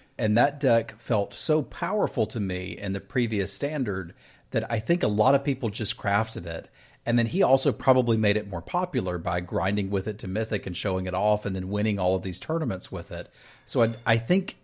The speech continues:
like, if there is a meta established and Esper Stacks is a prominent deck in that, or Bant Rep, Ramp is a prominent deck in that, then you'll probably see more Teferis. But I imagine it's just, like, right now there's ten different decks to play,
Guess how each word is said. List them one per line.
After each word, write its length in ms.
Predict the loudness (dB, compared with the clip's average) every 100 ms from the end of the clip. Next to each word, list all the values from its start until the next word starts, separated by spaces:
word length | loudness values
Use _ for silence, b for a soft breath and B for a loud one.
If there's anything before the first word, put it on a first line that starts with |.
| 0
like, 300 | 0 0 -2
if 180 | 0 2
there 160 | 0 2
is 240 | 2 4
a 60 | 4
meta 320 | 6 4 2
established 800 | -2 0 2 2 2 0 -2 -10 b b b
and 180 | 0 2
Esper 360 | 2 -2 0 -2
Stacks 480 | 2 2 2 0 -4
is 180 | -2
a 60 | -2
prominent 500 | -2 2 2 2 -2
deck 280 | -4 -4 -4
in 240 | -2 0 0
that, 380 | -2 -4 -10 -20 b b -2
or 180 | 0
Bant 420 | 0 0 0 -2 -2
Rep, 360 | 2 2 -2 -8
Ramp 380 | 0 2 2 0
is 140 | -2 -2
a 60 |
prominent 460 | 0 2 2 2 0
deck 220 | -2 -2
in 200 | 0 0
that, 240 | 0 -2 -2
then 100 | -2
you'll 100 | -2
probably 460 | 0 0 2 -2
see 160 | -2 -4
more 220 | -4 -6
Teferis. 720 | -6 -6 -4 -2 -4 -4 -10 B B B
But 100 | 2
I 60 |
imagine 380 | 4 4 2 4
it's 140 | 2 0
just, 260 | -4 0
like, 280 | 0 0 2
right 220 | 4 4
now 300 | 4 8 8
there's 260 | 8 2 2
ten 260 | 2 4
different 340 | 4 0 -2 -4
decks 260 | -4 -4
to 80 | -10
play, 420 | -6 -2 -2 -2